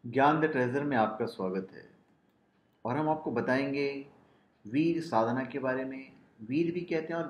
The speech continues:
वीर भी कहते हैं, तो वीर साधना के बारे में बताएंगे। सभी वीरों की शक्तियाँ एक दूसरे से भिन्न होती है और ये अलग-अलग शक्तियों से संपन्न होते हैं। ये generally गुप्त नवरात्रि में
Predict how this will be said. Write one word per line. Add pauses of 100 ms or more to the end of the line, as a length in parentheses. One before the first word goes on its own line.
वीर
भी
कहते
हैं, (1080)
तो
वीर
साधना
के
बारे
में
बताएंगे। (1200)
सभी
वीरों
की
शक्तियाँ (600)
एक
दूसरे
से
भिन्न
होती
है (1160)
और
ये
अलग-अलग
शक्तियों
से
संपन्न
होते
हैं। (880)
ये
generally
गुप्त
नवरात्रि
में